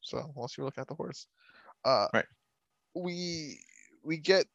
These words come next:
Speaker 2: Which
Speaker 1: to
Speaker 2: I, I couldn't make anything of the horse. I know they showed me
Speaker 1: No.
Speaker 2: the horse, and I was like, "Yeah, I don't
Speaker 1: No,
Speaker 2: know what I'm
Speaker 1: surely not.
Speaker 2: supposed
Speaker 1: Yeah,
Speaker 2: to do
Speaker 1: I,
Speaker 2: about that."
Speaker 1: oh, yeah, surely not. Yeah, I don't blame you.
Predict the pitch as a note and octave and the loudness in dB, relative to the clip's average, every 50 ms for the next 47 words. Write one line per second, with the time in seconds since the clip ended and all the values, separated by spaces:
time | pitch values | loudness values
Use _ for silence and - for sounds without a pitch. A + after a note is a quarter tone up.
0 | _ _ _ - - - - C#3+ B2 - C3 - E3+ D3+ C#3+ D3+ C#3+ B2+ - - | _ _ _ -14 0 6 6 8 8 6 2 4 8 10 10 10 10 8 8 8
1 | A#2 A#2+ A#2 - - C3 A#2 G#2+ G#2+ G2+ G2+ F2+ - G2+ F#2+ E2+ F2+ F2 F2+ F2 | 10 10 8 8 6 6 6 6 6 4 4 4 2 0 0 0 -2 -2 -2 -4
2 | F2+ E2+ F#2 F2 E2+ - - G#2 G#2+ G#2 F#2+ F#2+ G2 - - A2 G2 F#2+ - - | -2 0 0 0 2 2 2 2 4 4 4 2 2 4 4 4 4 4 4 2
3 | F2+ F#2 G2 F#2 F2 - G2 F#2+ F2+ F2 F2+ F2+ F2 D2 F#2+ F2+ E2 E2 E2+ - | 4 2 2 2 2 0 0 0 0 2 2 2 2 4 4 4 6 6 4 4
4 | A#2+ - E2 E2 - A2 G2+ G#2 G2 G2 - F#2 A#2+ B2+ C3 B2 A#2 A2 G#2+ G#2 | 2 2 2 2 0 0 0 -2 -4 -4 0 4 6 8 8 8 8 8 6 6
5 | G#2+ A2+ A#2+ A#2 F#2+ A2+ A2+ G#2+ G2 G2+ G2+ G2 G2+ G2 - A#2+ G#2+ G2 F#2+ F#2 | 6 6 4 2 2 2 4 4 4 4 4 2 2 2 0 0 0 -2 -4 -8
6 | F#2 G2 F#2 D2+ F#2+ A2 G#2 G2+ G#2+ G#2 G2+ G2 G#2 G#2+ G#2 G#2 G2+ | -8 -6 -6 -6 -4 -4 -4 -4 -4 -6 -6 -8 -8 -8 -6 -8 -10